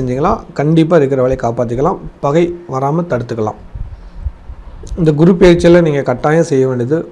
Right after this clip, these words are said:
மஞ்சளும் சந்தனமும் ஃபாலோ பண்ணிக்கணும். பெண்கள்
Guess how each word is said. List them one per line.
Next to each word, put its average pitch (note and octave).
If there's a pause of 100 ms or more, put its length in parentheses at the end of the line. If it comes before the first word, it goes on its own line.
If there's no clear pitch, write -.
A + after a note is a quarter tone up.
(100)
மஞ்சளும் D#3
சந்தனமும் C3+ (220)
ஃபாலோ B2+
பண்ணிக்கணும். B2+ (360)
பெண்கள் F3